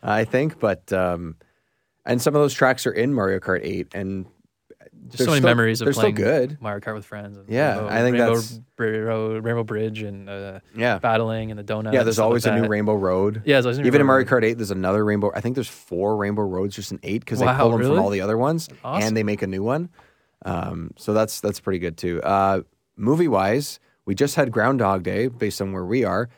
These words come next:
Speaker 1: February twelfth, ninety-three was Groundhog Day.
Speaker 2: Yes, I just
Speaker 1: Right?
Speaker 2: rewatched it
Speaker 1: So there you go.
Speaker 2: yesterday in honor
Speaker 1: <laughs>
Speaker 2: of Groundhog Day 'cause I love
Speaker 1: Yeah.
Speaker 2: Bill Murray.
Speaker 1: Yeah, and we were talking about it briefly before we started recording and stuff. I haven't seen it in a long time, but you had a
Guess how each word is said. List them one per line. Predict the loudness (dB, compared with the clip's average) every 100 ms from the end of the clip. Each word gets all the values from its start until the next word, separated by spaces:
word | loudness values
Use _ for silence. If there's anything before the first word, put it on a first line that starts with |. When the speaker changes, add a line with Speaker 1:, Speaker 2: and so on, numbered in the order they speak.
| _
Speaker 1:
February | -2 2 2
twelfth, | 2 2 2 0
ninety-three | 0 0 0 -2 -2 0
was | 0 0
Groundhog | 0 0 -4
Day. | -8 -14 -2
Speaker 2:
Yes, | 2 2 2
I | 0
just | 0 2
Speaker 1:
Right? | 4
Speaker 2:
rewatched | 4 2 0
it |
Speaker 1:
So | 2
there | 4
you | 4
go. | 4
Speaker 2:
yesterday | 4 2
in | 2
honor | 4 4 4
Speaker 1:
<laughs> | 2
Speaker 2:
of | 4
Groundhog | 2 2 0 -2
Day | -4
'cause | -2 -2
I | 2
love | 2
Speaker 1:
Yeah. | 4
Speaker 2:
Bill | 2
Murray. | 2 0 -4 _ _
Speaker 1:
Yeah, | 0 2
and | 4
we | 4
were |
talking | 4 4 4
about | 4
it | 4
briefly | 0 0 0
before | -2 -2 -2
we |
started | -2 -2 -4
recording | -4 -6 -4 -6
and | -8
stuff. | -4 -2 2
I |
haven't | 2 2
seen | 0 0
it |
in | 0
a |
long | 0 -2
time, | -2 -2 0 0
but | 0 -2 _ _ _
you | 2
had | 4 4
a | 2